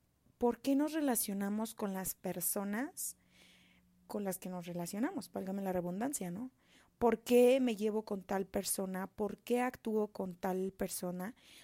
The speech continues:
¿O por qué reacciono incluso en, en momentos de crisis en la manera en la que reacciono, ¿no? Entonces, hace entendimiento de poder darte cuenta de el por qué actúas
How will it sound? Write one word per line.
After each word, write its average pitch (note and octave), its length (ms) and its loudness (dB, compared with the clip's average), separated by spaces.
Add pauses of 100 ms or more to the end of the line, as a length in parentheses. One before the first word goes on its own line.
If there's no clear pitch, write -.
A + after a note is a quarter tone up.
(120)
¿O G3+ 100 0
por A3+ 180 4
qué A3+ 140 6
reacciono A#3 640 4
incluso G3 600 -2
en, F3+ 320 -6
en F#3 140 -8
momentos F#3+ 460 -6
de F#3+ 120 -4
crisis G3+ 520 -6
en F#3 140 -8
la F#3 60 -4
manera F3+ 320 -4
en F3+ 80 -6
la F3 80 -8
que F3 140 -4
reacciono, F#3 480 -4
¿no? A3 160 -12 (560)
Entonces, A3+ 540 4 (340)
hace A3+ 320 4
entendimiento G#3 800 -2
de F#3+ 80 -2
poder F3+ 400 -2
darte F#3+ 300 -4
cuenta G3 540 -2
de F#3 360 -4
el F#3+ 180 0
por F#3+ 360 -4
qué A#3+ 280 4
actúas A3 640 -4